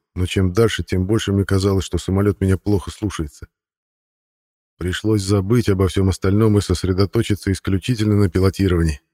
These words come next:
"Командир, как машина?" прозвучал в наушниках вопрос Кудрявцева, отозвавшийся в моей голове каким-то странным эхом.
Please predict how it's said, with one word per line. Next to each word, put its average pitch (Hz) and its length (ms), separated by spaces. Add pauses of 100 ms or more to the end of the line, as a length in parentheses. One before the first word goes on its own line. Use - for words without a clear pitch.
(1200)
"Командир, 131 460 (220)
как 131 240
машина?" 151 400 (920)
прозвучал 90 400
в 85 60
наушниках 92 560
вопрос 90 280
Кудрявцева, 98 640 (260)
отозвавшийся 101 720
в 101 60
моей 104 220
голове 107 320
каким-то 98 360
странным 107 480
эхом. 98 380